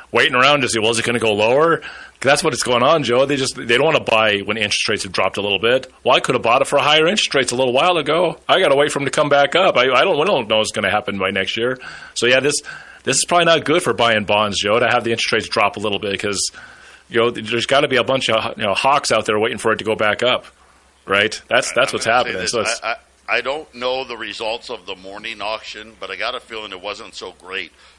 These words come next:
Speaker 2: 'cause the ten-year note's back above four thirty. Uh, you know, it's all, you know,
Speaker 1: There you
Speaker 2: remember,
Speaker 1: go.
Speaker 2: down
Speaker 1: Yeah.
Speaker 2: to four two seven.
Speaker 1: See.
Speaker 2: So that just tells you, uh, yeah,
Speaker 1: Yep.
Speaker 2: uh, people continuing to not want to buy, uh, government debt. And, I,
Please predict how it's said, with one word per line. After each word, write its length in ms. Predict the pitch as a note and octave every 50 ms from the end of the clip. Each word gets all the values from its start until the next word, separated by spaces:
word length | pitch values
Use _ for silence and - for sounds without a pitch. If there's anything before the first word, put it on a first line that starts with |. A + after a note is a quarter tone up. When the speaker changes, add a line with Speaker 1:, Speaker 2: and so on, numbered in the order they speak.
| _ _ -
Speaker 2:
'cause 260 | G2+ G2 G2 F#2 -
the 180 | - F#2+ F#2+ F#2
ten-year 360 | - - A#2+ A#2+ A#2+ A#2+ A2+ G#2+
note's 360 | A2 G#2+ G#2+ A2 - - -
back 280 | - G#2+ A2+ A#2 -
above 240 | A2 A2 A2+ G#2+ -
four 220 | - - G#2 G2 -
thirty. 480 | - - B2+ B2+ A#2 F#2 F#2 E2+ - - - - - _ _ -
Uh, 280 | G2 G2+ G2+ G2 G2+ G#2
you 60 | G#2
know, 180 | A2 G#2+ A2
it's 100 | G#2+ -
all, 260 | A#2+ A#2 B2 B2+ C3+ - - - _
you 60 | - A2+
know, 100 | A#2+ B2+
Speaker 1:
There 140 | C#3 D3 D3+
you 60 | C#3+
Speaker 2:
remember, 180 | C3+ B2 A#2 -
Speaker 1:
go. 60 | - - -
Speaker 2:
down 120 | - B2+ C#3 D3
Speaker 1:
Yeah. 40 | C#3+
Speaker 2:
to 60 | -
four 180 | C3+ D3 D3 C#3+
two 120 | - -
seven. 240 | B2 A#2 A2+ C#3+ -
Speaker 1:
See. 40 | - - -
Speaker 2:
So 100 | - C#3
that 200 | C#3 D3 E3 E3
just 220 | - E3+ D#3 - -
tells 380 | F3+ F3 E3 E3 E3 - -
you, 320 | F3 D#3 D3 C#3 C#3+ C3 - - - - _ -
uh, 300 | - C#3 C#3 C3 C3 C#3
yeah, 300 | C#3+ D3 D3 D3 B2+ G#2+
Speaker 1:
Yep. 200 | G2+ G#2 G#2 G2+ -
Speaker 2:
uh, 260 | B2 B2+ B2+ B2 A#2
people 380 | - - D#3+ E3+ - D#3+ D#3 -
continuing 720 | - C#3 B2 - - D#3+ E3+ D#3+ D#3+ D#3+ D#3 D3 D3 B2+
to 160 | C3+ C3+ A#2+
not 440 | A#2 A#2+ B2+ C3 C3 D3 D#3 D#3+ - - - -
want 380 | C3 B2 B2+ C3+ C#3+ D3 D3 - - -
to 120 | - C#3 A#2+
buy, 680 | - C3 C3+ C3+ C#3 C#3 C#3+ C#3+ C#3+ C#3 C3+ C3+ B2+ - - - - - _
uh, 540 | - B2 B2 B2+ B2+ B2+ B2 B2 B2 B2+ B2+ A2 G2
government 540 | B2+ C3+ C#3+ C#3+ D3+ D3 C#3 C#3+ C#3 B2 -
debt. 200 | D3 D#3+ F#3 D#3+ E3
And, 140 | F3 F3+
I, 60 | F#3